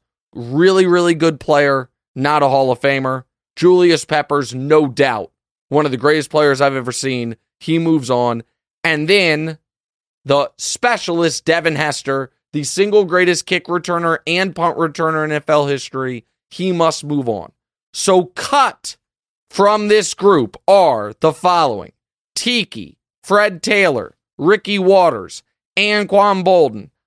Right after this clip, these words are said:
Hines Ward, Willie Anderson, Eric Allen, London Fletcher, Jared Allen, Robert Mathis. Those are all great players.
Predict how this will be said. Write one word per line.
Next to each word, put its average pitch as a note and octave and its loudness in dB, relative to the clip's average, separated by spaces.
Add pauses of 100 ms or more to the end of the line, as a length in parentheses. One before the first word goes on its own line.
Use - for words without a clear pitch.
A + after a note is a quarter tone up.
Hines G#3 0
Ward, E3+ 2 (220)
Willie G3+ 2
Anderson, D3+ -2 (340)
Eric G#3+ 2
Allen, F3+ 0 (160)
London G#3+ 0
Fletcher, F3+ 0 (180)
Jared G3 2
Allen, F3+ 0 (180)
Robert D#3+ 2
Mathis. C#3+ -4 (260)
Those F#3+ 4
are G3+ 4
all G#3+ 4 (340)
great A#3+ 2
players. F3 0